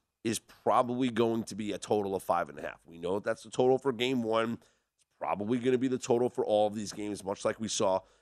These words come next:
in this Rangers Hurricane series. And I think that this is going to be an under series.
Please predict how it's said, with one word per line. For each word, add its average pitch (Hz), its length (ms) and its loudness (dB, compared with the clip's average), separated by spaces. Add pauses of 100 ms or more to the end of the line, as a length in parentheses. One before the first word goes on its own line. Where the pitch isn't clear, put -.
(140)
in 110 120 -4
this 107 140 -2
Rangers 95 460 -4
Hurricane 78 500 -4
series. - 520 -10 (680)
And 95 680 -2 (420)
I 113 220 2
think 117 300 -2
that 95 180 -12
this 95 220 -4
is 85 100 -8
going 98 400 -2
to 92 120 -6
be 80 420 -6 (440)
an 92 220 -2 (140)
under 85 580 -4 (460)
series. - 640 -6